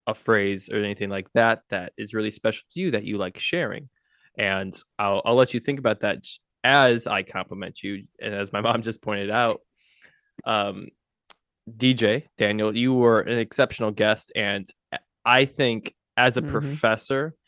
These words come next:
Speaker 1: and as a speaker, you really, really excel because you have that presence. And
Speaker 2: Mm-hmm.
Speaker 1: it's, it's, like, in your body language, in your speech. And you've talked
Speaker 2: Mm-hmm.
Speaker 1: about poetry, and it's, it's clear that you love poetry and you're, you're romantic. And so every metaphor that you use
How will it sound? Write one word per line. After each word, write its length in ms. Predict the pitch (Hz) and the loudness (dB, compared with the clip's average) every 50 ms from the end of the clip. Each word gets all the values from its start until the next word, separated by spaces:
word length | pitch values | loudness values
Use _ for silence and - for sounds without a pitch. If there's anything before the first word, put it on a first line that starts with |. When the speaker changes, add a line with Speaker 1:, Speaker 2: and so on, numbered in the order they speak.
| _ - | _ -6
Speaker 1:
and 140 | 113 107 101 | -4 -2 0
as 160 | 107 113 107 | 0 0 0
a 60 | 110 98 | -2 -6
speaker, 680 | - - - - - 131 127 117 - - 104 101 98 101 | -6 -10 -10 -4 -2 0 0 0 0 -2 -2 -2 -4 -6
you 180 | 107 104 104 107 | -6 -4 -2 0
really, 260 | 110 113 110 110 110 | 0 0 2 2 2
really 200 | 104 104 101 101 | 0 0 0 0
excel 400 | 98 - - - - 101 98 98 | -4 -6 -6 -4 -2 -2 -2 -4
because 320 | 90 - - - 98 101 | -6 -8 -8 -8 -6 -4
you 100 | 104 104 | -4 -4
have 180 | 101 101 101 92 | -2 -2 -2 -4
that 180 | - - - | -6 -12 -10
presence. 580 | - - 62 - - - - _ - - - - _ _ _ _ _ _ _ _ _ - | -10 -10 -10 -10 -10 -16 -20 _ -20 -20 -20 -20 _ _ _ _ _ _ _ _ _ -8
And 240 | 110 104 98 95 95 | -6 -4 -2 -2 -4
Speaker 2:
Mm-hmm. 100 | 90 127 | -4 -2
Speaker 1:
it's, 280 | 120 101 - - - - - | -4 -4 -4 -6 -10 -8 -4
it's, 300 | - 107 92 - - - | -6 -4 -4 -6 -6 -6
like, 200 | 110 98 95 - - | -4 -6 -4 -4 -4
in 120 | 117 117 110 | -2 0 0
your 80 | 107 | 0
body 300 | 104 - 120 123 127 127 120 | 4 6 8 8 8 8 6
language, 440 | 120 117 113 110 110 110 107 98 - | 4 2 2 2 2 0 0 0 -4
in 120 | 98 101 | -12 -10
your 140 | 101 98 104 | -8 -8 -8
speech. 560 | - - _ - 120 113 110 95 - - - _ _ _ _ _ _ _ - | -10 -10 _ -4 -4 -4 -4 -4 -8 -14 -16 _ _ _ _ _ _ _ -4
And 280 | - 104 101 98 98 98 | -2 -2 -2 -2 -4 -4
you've 100 | 117 131 | -4 0
talked 200 | - 160 143 139 | 4 4 4 6
Speaker 2:
Mm-hmm. 80 | 143 123 | 6 2
Speaker 1:
about 160 | 110 - - | 2 2 0
poetry, 560 | - 117 113 117 113 - - 113 104 101 95 | 0 2 2 2 2 0 -2 -4 -4 -4 -4
and 80 | 95 104 | -6 -6
it's, 240 | 104 98 - - - - | -8 -10 -12 -14 -10 -8
it's 160 | 117 104 - | -8 -8 -8
clear 400 | - - - - 143 139 139 135 | -8 -6 0 4 6 8 8 8
that 140 | 117 110 92 | 6 2 0
you 220 | 104 113 117 110 107 | 0 -2 -2 -2 -4
love 520 | 98 101 101 104 104 107 104 101 98 - _ _ - | -4 -2 0 2 4 4 2 2 0 -6 _ _ -10
poetry 540 | - 101 104 101 98 - - 104 101 98 98 | -6 -4 -4 -4 -6 -6 -6 -6 -4 -4 -6
and 120 | 98 92 | -6 -8
you're, 300 | 98 98 98 95 98 101 | -8 -6 -6 -6 -8 -10
you're 200 | - 101 101 98 95 | -8 -8 -8 -6 -6
romantic. 720 | 95 95 95 98 98 98 101 104 - - 90 - - - 107 | -8 -8 -8 -6 -6 -6 -6 -6 -8 -8 -8 -8 -8 -12 -14
And 120 | 98 98 | -12 -10
so 160 | - 107 101 | -8 -6 -6
every 240 | - 104 101 110 104 | -4 -4 -6 -6 -6
metaphor 420 | 101 101 101 104 107 - - 104 | -6 -6 -4 -6 -6 -6 -6 -6
that 120 | 101 98 92 | -6 -6 -6
you 140 | 101 98 98 | -8 -8 -8
use 640 | 98 101 110 117 117 104 95 98 95 - - - | -8 -6 -4 -2 -2 -4 -4 -8 -12 -16 -20 -20